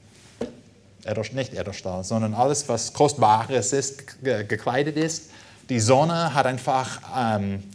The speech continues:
den, den Tempel oder Wandtempel gestrahlt. Super herrlich. Die Jünger haben gesagt, "Was für ein Gebäude." Und Jesus hat gesagt in Vers zwei von Markus dreizehn, "Es wird kein einziger Stein auf dem anderen bleiben, der nicht a-,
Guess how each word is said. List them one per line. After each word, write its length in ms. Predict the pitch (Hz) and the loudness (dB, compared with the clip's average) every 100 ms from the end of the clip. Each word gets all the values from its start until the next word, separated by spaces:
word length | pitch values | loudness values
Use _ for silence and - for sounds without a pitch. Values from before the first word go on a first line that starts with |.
| 117 95 - | -10 -8 -6
den, 260 | 110 107 - | -4 -2 -2
den 220 | 107 101 | -2 -2
Tempel 300 | 143 139 143 | -2 0 2
oder 280 | 131 104 92 | 2 0 0
Wandtempel 460 | 123 139 143 123 | -2 -4 -4 -2
gestrahlt. 600 | 104 - - 131 127 135 - - - _ | -2 -4 -4 0 4 4 0 -18 -20 _
Super 720 | - - 170 208 214 214 170 143 | -8 0 6 8 8 6 4 4
herrlich. 560 | 139 123 90 - - - - - - - | 4 4 0 -6 -16 -20 -20 -20 -20 -6
Die 80 | 127 | -2
Jünger 240 | 156 147 | 0 0
haben 100 | 147 | -2
gesagt, 240 | 123 - 151 | -2 -4 -6
"Was 260 | - - - | -4 0 0
für 160 | 165 | 0
ein 140 | 165 170 | -2 0
Gebäude." 400 | 131 139 180 139 | 2 2 2 2
Und 80 | 123 | 0
Jesus 320 | 135 131 143 | 0 0 0
hat 120 | 120 | 0
gesagt 360 | 110 113 113 110 | 2 2 2 0
in 80 | |
Vers 240 | 98 92 - | -2 -2 -2
zwei 580 | - 135 165 175 165 165 - - - | 0 0 2 2 2 -4 -16 -12 -4
von 120 | 117 | 2
Markus 360 | 110 107 113 | 2 2 0
dreizehn, 760 | - 127 131 - 120 117 117 - - - _ - _ - | 0 0 0 2 4 4 2 -6 -20 -20 _ -20 _ -2
"Es 240 | 127 - 123 | 2 2 2
wird 260 | 117 117 | -2 -2
kein 560 | - 151 160 180 190 - | -4 0 2 2 2 0
einziger 520 | 135 170 180 160 151 | 0 2 0 0 -2
Stein 360 | - 139 143 139 | 0 0 0 -2
auf 200 | 135 - | -2 0
dem 180 | 127 | -2
anderen 500 | 123 127 160 143 139 | 0 0 0 -2 -2
bleiben, 640 | 120 107 110 123 135 135 - - | 2 4 4 0 -4 -6 -6 0
der 180 | 110 107 | 2 2
nicht 360 | 123 139 - - - | 2 -2 -6 -14 -6
a-, 260 | 120 127 | -2 -2